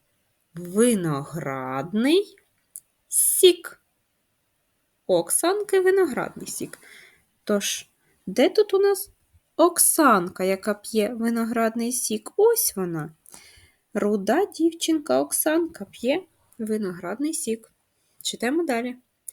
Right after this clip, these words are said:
У Максима, у Максима яблучний сік.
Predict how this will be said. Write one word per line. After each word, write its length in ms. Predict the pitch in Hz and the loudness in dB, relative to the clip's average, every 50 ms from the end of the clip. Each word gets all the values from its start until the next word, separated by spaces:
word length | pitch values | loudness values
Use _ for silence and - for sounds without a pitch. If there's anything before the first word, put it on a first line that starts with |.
| _ - - - _ _ _ _ _ _ _ _ _ _ | _ -20 -20 -20 _ _ _ _ _ _ _ _ _ _
У 500 | 247 285 294 277 262 226 190 165 143 156 - _ _ _ _ _ _ _ _ _ _ _ _ _ _ _ _ - | 2 4 4 6 4 4 2 0 -4 -6 -8 _ _ _ _ _ _ _ _ _ _ _ _ _ _ _ _ -6
Максима, 3000 | 226 214 214 214 220 220 220 226 226 226 233 226 220 208 190 165 160 160 - - - - - - _ _ _ - - - - - - - - - - - - 214 202 185 185 180 175 170 170 170 175 196 220 254 285 311 330 359 392 415 415 - _ _ _ _ _ _ _ _ _ _ _ _ _ _ _ _ _ _ - - _ _ | -4 -2 0 0 0 0 2 2 0 0 0 0 0 0 -2 -2 -4 -8 -14 -18 -18 -18 -20 -20 _ _ _ -4 0 0 2 2 4 4 4 4 4 2 2 0 -2 -4 -4 -6 -6 -6 -6 -4 -4 -2 -2 0 2 4 4 4 4 2 0 -4 _ _ _ _ _ _ _ _ _ _ _ _ _ _ _ _ _ _ -20 -20 _ _
у 80 | 214 202 | -6 -6
Максима 960 | 190 175 160 151 156 160 - - - - - 156 156 180 226 277 330 403 403 - _ _ _ 208 185 180 175 190 | -4 -6 -6 -8 -8 -6 -4 -4 -2 -2 -4 -4 -4 -4 -2 -2 -2 -2 -4 -8 _ _ _ -12 -12 -12 -8 -2
яблучний 1120 | 220 240 214 185 156 139 135 151 165 170 214 262 294 - - - 381 381 392 415 415 - - _ _ _ _ _ _ - - _ _ _ _ | 0 2 2 2 0 -2 -4 -4 -4 -4 -4 -4 -4 -4 -4 -2 0 0 0 0 0 -4 -8 _ _ _ _ _ _ -20 -20 _ _ _ _
сік. 680 | - - - - - - - 381 381 - - - - | 0 2 4 6 6 8 8 8 8 6 2 -16 -18